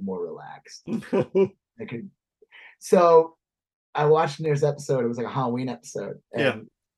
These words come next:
Speaker 1: I don't know if you remember, you ever watched Roseanne. They would always go out on, I always thought the show, the thing that always bugged me about that show is they're supposed to be this, like, barely, like, they're not, they're barely middle class, they're, like,
Speaker 2: Right.
Speaker 1: working class people, but they would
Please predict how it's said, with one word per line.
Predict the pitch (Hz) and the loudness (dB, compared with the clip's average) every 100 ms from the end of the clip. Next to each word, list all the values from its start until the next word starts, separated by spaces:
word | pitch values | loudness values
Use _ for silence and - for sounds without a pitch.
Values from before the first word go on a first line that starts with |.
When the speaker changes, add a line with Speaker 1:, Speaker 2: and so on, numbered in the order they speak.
| _ | _
Speaker 1:
I | 127 | -8
don't | 127 | -6
know | |
if | 123 | -6
you | |
remember, | 117 120 120 | -4 -2 0
you | 117 | -2
ever | 113 | -2
watched | 113 113 | -6 -4
Roseanne. | 120 113 113 120 113 | -2 -2 -2 -6 -4
They | 107 | -6
would | - - | -8 -6
always | 123 127 | -4 -4
go | 120 113 | 0 2
out | 113 110 110 | 2 -2 -6
on, | - 110 | -10 -10
I | 110 120 160 | -10 0 4
always | 190 | 6
thought | 214 202 | 6 4
the | 170 | 0
show, | 143 160 143 143 _ - | 0 4 4 2 _ -8
the | |
thing | 147 170 | -6 2
that | |
always | 156 143 | 4 4
bugged | 131 123 | 0 -6
me | 120 | -6
about | 117 117 | -6 -4
that | 113 | -6
show | 127 117 | -2 -2
is | 113 | -2
they're | - - _ - | -6 -20 _ -2
supposed | 143 143 | 0 2
to | 151 | 0
be | |
this, | 143 143 | 0 -2
like, | 143 120 117 - | -4 -4 -6 -4
barely, | 131 131 139 143 143 139 139 _ _ _ _ - | -4 2 2 2 2 -2 -4 _ _ _ _ -8
like, | 143 | -6
they're | 123 | -4
not, | 135 139 - _ | -2 -2 -4 _
they're | 117 - _ - | -10 -10 _ -4
barely | 143 131 131 117 | -4 -2 -6 -6
middle | 117 101 | -6 -8
class, | 104 110 95 92 | -10 -10 -10 -12
they're, | 95 | -10
like, | 104 | -2
Speaker 2:
Right. | 151 123 | 0 0
Speaker 1:
working | 131 - - | -2 -10 -14
class | 131 120 - | -10 -10 -8
people, | 117 117 110 101 _ _ | -8 -6 -8 -10 _ _
but | 117 | -6
they | 120 | -2
would | 117 | -2